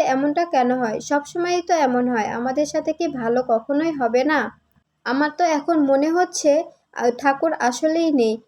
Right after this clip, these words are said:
তখন প্রবীর বলতে থাকে, "দিদিভাই, এমনটা বলতে হয় না, এমনটা বলতে নেই।" ঠিক তখনই দেখা যায় নার্স এসে বলতে থাকে, "এই কেবিনের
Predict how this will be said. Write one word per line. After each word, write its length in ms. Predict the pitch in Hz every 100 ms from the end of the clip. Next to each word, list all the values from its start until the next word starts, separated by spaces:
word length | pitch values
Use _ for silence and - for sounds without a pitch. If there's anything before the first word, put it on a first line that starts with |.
| _
তখন 220 | 285 339 330
প্রবীর 300 | 302 294 285
বলতে 280 | 240 226 240
থাকে, 280 | 240 233 233 233 _
"দিদিভাই, 460 | - 269 311 320 262 -
এমনটা 380 | 262 285 311 339
বলতে 340 | 233 226 226 240
হয় 240 | 233 220
না, 120 | 226 226 - -
এমনটা 340 | 262 294 311 349
বলতে 340 | 285 240 240 233
নেই।" 240 | 226 214 220 - - - _ _ -
ঠিক 180 | 339 349
তখনই 400 | 285 285 349 370
দেখা 340 | 285 277 330 349
যায় 320 | 349 294 320 349
নার্স 380 | 277 262 277 302 339
এসে 300 | 370 - 311
বলতে 360 | 254 233 233 247
থাকে, 320 | 254 240 254 247
"এই 140 | 240 262
কেবিনের 500 | 262 247 240 294 330